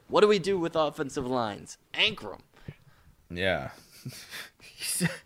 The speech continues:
Speaker 2: he sounds like he has wheat in his teeth when he says it.
Speaker 1: <laughs>
Speaker 2: So, I don't know if that's accurate.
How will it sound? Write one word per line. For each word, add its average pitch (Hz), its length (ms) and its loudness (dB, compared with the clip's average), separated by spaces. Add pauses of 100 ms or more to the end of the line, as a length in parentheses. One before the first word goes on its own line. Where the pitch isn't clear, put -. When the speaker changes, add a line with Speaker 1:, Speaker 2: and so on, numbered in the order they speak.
(440)
Speaker 2:
he 139 140 6
sounds 151 340 6
like 156 220 4
he 135 160 6
has 117 300 8
wheat 113 380 2
in 110 60 -4
his 95 180 -2
teeth 92 340 -4
when 90 100 -4
he 85 100 -4
says 76 300 -4
it. - 240 -12
Speaker 1:
<laughs> - 40 -20 (920)
Speaker 2:
So, 107 600 4 (180)
I 131 120 8
don't 139 260 6
know 120 140 8
if 110 100 0
that's 110 260 8
accurate. 131 540 6